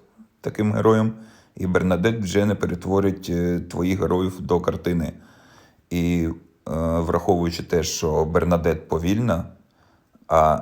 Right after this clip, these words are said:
цей Деймон дуже швидкий, і за шість камінчиків навіть з легендарним загоном він за-, зарядиться, то це вже дуже-дуже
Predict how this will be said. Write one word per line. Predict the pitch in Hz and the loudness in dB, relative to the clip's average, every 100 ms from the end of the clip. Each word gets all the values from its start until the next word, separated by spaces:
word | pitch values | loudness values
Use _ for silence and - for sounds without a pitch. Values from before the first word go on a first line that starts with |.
| - | -6
цей | - 85 78 - | -4 -4 -4 -8
Деймон | - 87 85 82 80 | -2 0 2 0 0
дуже | 87 82 | -2 -2
швидкий, | - 78 - 92 107 107 - - | -4 -8 -6 -2 -2 -2 -10 -8
і | 80 80 78 - | -6 -4 -4 -6
за | 78 82 | -6 -6
шість | - 87 | -6 -6
камінчиків | 90 90 92 - - 80 80 | -2 2 2 0 -6 -6 -2
навіть | 82 80 78 80 | 0 0 -4 -6
з | - | -2
легендарним | 87 80 80 85 80 76 | 0 2 2 2 -2 -2
загоном | 80 76 78 | -2 -2 -2
він | 78 82 | -4 -6
за-, | - - | -8 -4
зарядиться, | 165 85 113 110 - - - - _ _ _ _ _ - | -2 0 -2 -4 -6 -6 -10 -20 _ _ _ _ _ -4
то | 90 85 | -2 -2
це | 82 - | -2 0
вже | 90 90 101 98 | 0 2 2 4
дуже-дуже | 87 90 95 90 85 90 90 87 - | 0 0 0 0 0 -2 0 0 0